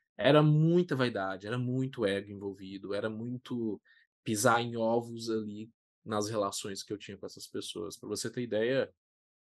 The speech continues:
eu fui duas vezes pra Brasília pra gravar ministros pra esses congressos online que a gente fazia. Então,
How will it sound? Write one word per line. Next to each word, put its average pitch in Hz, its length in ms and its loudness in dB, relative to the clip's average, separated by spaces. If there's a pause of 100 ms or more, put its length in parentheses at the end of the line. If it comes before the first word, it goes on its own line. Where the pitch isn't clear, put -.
(120)
eu 101 140 0
fui 117 440 -4
duas 127 360 2
vezes 120 220 -2
pra 123 120 0
Brasília 107 520 -2
pra 170 160 -4
gravar 139 300 2
ministros 135 880 -2
pra 98 200 -2
esses - 280 -6
congressos 101 560 -8
online 92 360 -8
que - 80 -12
a 95 40 -8
gente 92 200 -14
fazia. 90 500 -8 (500)
Então, 98 600 -6